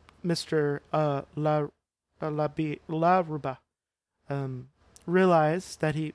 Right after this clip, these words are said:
what he was saying, he never believed in the existence of a, re-, U F Os previously, decided to run home.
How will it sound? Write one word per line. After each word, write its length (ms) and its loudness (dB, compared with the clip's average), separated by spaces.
what 160 4
he 80 6
was 120 0
saying, 320 -10
he 100 -8
never 240 4
believed 380 2
in 80 2
the 20 -4
existence 560 -6
of 140 0
a, 80 -2
re-, 220 2
U 160 4
F 120 -2
Os 220 2
previously, 720 -6
decided 360 4
to 80 0
run 220 -4
home. 340 -4